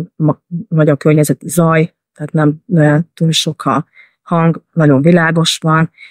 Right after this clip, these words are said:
nagyon meleg van, ugye kánikula, ö, szezonon túl vagyunk, tehát sokan panaszkodtak, nem tudnak aludni éjszaka melegben, túl sok kávét iszunk, ö, ö, tehát ezek a, a, a legfontosabb,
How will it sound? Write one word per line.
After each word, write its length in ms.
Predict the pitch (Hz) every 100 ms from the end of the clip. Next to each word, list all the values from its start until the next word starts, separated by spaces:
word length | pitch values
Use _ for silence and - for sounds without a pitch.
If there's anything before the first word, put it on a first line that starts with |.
| _ _ _
nagyon 340 | 180 185 185 170
meleg 340 | 165 165 160
van, 160 | 165 160
ugye 160 | 151
kánikula, 840 | 131 - 160 156 - 165 160 160 -
ö, 300 | 160 156 156 - _
szezonon 560 | - - 156 151 139 139
túl 180 | 175
vagyunk, 340 | 160 160 160 165
tehát 200 | - -
sokan 360 | - 165 160
panaszkodtak, 520 | 151 160 - 170 - -
nem 120 | 170
tudnak 340 | 220 180 165
aludni 320 | 175 175 170
éjszaka 500 | 170 170 175 160 160
melegben, 580 | 165 165 165 156 165 160 - - - - - - _ _
túl 140 | 190
sok 260 | 185 - -
kávét 480 | - 156 156 151 -
iszunk, 580 | 147 - 151 147 - - _
ö, 380 | - 156 147 147 151 - _ _ - _ _ _ _ _ -
ö, 340 | 156 156 156 143 - - - _
tehát 200 | - 151
ezek 340 | 170 165 156 -
a, 120 | 156
a, 280 | 160 - 139 143
a 80 | 165
legfontosabb, 760 | 147 156 - 156 151 - 156